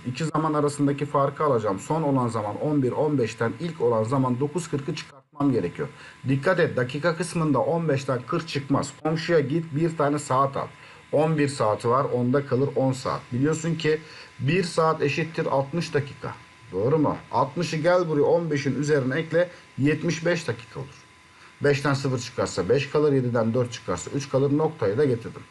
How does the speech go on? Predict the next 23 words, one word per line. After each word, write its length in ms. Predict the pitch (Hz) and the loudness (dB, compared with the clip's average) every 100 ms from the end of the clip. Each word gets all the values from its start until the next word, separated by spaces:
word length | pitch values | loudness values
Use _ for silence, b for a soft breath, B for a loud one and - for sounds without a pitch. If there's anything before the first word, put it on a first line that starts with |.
| 135 | 0
Noktanın 460 | 143 147 170 160 | 0 2 2 2
buradaki 320 | 165 165 135 135 110 | 2 0 0 -4 2
görevi 400 | 151 165 156 131 | 4 4 2 0
dakika 420 | 143 - - 156 | -2 -2 0 2
ve 60 | 123 | 2
saati 460 | - 147 117 110 | 2 0 0 -4
birbirinden 480 | 147 139 120 127 143 | -2 -2 0 0 0
ayırmak. 340 | 113 95 - - - B B B - | 0 -2 -4 -12 -20 B B B -4
Ondan 360 | 156 165 147 113 | 0 2 2 0
da 100 | 104 | 0
dokuzu 300 | 135 110 87 | -2 -2 -8
çıkardım, 500 | - - 85 78 82 | -6 -4 -4 -2 -2
bir 200 | 139 151 | 0 0
kalır. 240 | 151 143 135 131 | 0 0 0 -2
Bir 120 | 143 | -2
saat 340 | - 90 - | -2 -6 -4
otuz 280 | - 82 69 | -8 -8 -12
beş 180 | 120 - | -12 -2
dakika. 440 | 113 156 - 165 165 B B - | -2 -2 0 -2 -2 B B -2
Doğru 300 | 127 131 87 | 2 2 2
cevabım 580 | 82 147 170 160 165 180 - - | 0 2 4 4 2 -2 -4 -6
C 180 | 139 214 | 2 2
seçeneğidir. 720 | 226 165 117 90 73 - - | 2 -4 -4 -4 -8 -10 -16